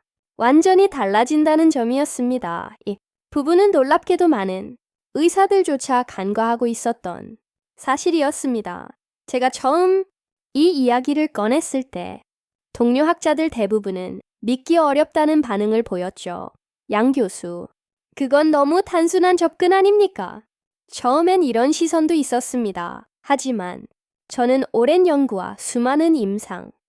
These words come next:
사례를 통해 얻은 확신을 쉽게 굽힐 수 없었습니다. 여러분도 느껴보신 적 있을 겁니다. 몸에 좋다는 정보가 너무 많아 오히려 무엇이 진짜인지 헷갈릴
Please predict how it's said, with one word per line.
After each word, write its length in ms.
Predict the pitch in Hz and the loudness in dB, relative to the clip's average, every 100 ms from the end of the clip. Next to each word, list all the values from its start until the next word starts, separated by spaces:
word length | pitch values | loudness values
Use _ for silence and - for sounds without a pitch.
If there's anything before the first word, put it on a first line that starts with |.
| _ _ | _ _
사례를 500 | - 302 311 392 415 | -4 0 2 2 2
통해 460 | - 269 202 185 185 | 0 -4 -4 -6 -8
얻은 340 | - 196 202 202 | -6 -4 -2 -4
확신을 720 | 208 240 - 262 196 175 214 _ _ _ | -4 -6 -4 -4 -4 -6 -14 _ _ _
쉽게 380 | - 285 - 294 | -8 -6 -2 -2
굽힐 400 | 254 226 277 320 | -2 -4 -2 -2
수 380 | - 180 175 - _ _ _ - | -4 -10 -14 -16 _ _ _ -4
없었습니다. 1000 | 330 415 403 - 269 240 185 175 - _ - | -2 0 -2 -2 -4 -4 -4 -8 -12 _ -4
여러분도 680 | 285 392 381 277 175 175 226 _ _ _ _ | 0 2 4 2 -2 -8 -14 _ _ _ _
느껴보신 640 | 214 220 311 311 339 330 311 | -4 -2 0 2 2 2 2
적 180 | 311 294 | 2 -2
있을 300 | 277 285 285 | -4 -6 -4
겁니다. 680 | 240 240 254 175 - 233 _ | -4 -2 -4 -6 -10 -16 _
몸에 500 | 214 233 190 - - _ _ _ - | 0 2 0 -6 -16 _ _ _ -6
좋다는 480 | 269 269 339 381 | -4 2 4 4
정보가 440 | 381 311 269 277 285 | 4 2 2 2 2
너무 280 | 196 185 226 | 2 0 0
많아 500 | 190 175 175 - - _ _ _ - | -2 -6 -10 -16 -20 _ _ _ -2
오히려 320 | 285 320 349 | 0 4 2
무엇이 500 | 247 240 294 359 392 | 2 2 2 2 0
진짜인지 680 | - 269 262 262 277 277 285 | 2 0 2 0 0 -2 -4
헷갈릴 440 | 269 269 269 269 | -6 -6 -4 -6